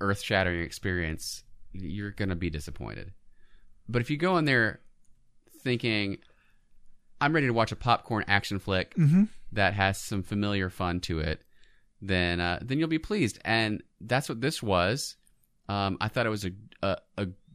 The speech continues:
Speaker 1: a pretty cool idea, um, of how, what James Cameron said without revealing it, um,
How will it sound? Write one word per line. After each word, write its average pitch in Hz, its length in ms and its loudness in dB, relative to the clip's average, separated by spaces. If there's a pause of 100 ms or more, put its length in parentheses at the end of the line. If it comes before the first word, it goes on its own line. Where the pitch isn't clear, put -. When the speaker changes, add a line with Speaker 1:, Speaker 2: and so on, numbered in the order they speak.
(800)
Speaker 1:
a 98 60 0
pretty 127 320 2
cool 135 280 0
idea, 120 560 2 (540)
um, 101 420 0
of 92 140 -8
how, 104 600 4 (120)
what 110 280 2
James 107 380 2
Cameron 98 360 0
said 98 280 -2
without 101 240 0
revealing 98 440 -2
it, 95 180 -4 (480)
um, 90 400 -4